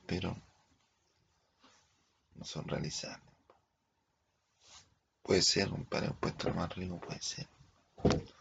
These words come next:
Otras medidas que quiere tomar él también, pero tiene que plantearlo en base a, a una pandemia, compadre.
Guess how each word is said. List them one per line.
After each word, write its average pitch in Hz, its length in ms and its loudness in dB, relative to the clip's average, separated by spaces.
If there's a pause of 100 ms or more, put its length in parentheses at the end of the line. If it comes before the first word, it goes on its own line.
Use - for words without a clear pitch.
(600)
Otras 87 460 10
medidas 82 360 2
que - 80 -12
quiere - 220 4
tomar - 260 2
él - 100 0
también, - 440 -4 (680)
pero 92 300 2 (2000)
tiene 82 260 8
que 82 60 10
plantearlo 85 600 4
en 82 200 2
base 82 320 4
a, 80 140 4
a 85 100 -4 (760)
una - 160 4
pandemia, - 500 -2
compadre. - 380 -14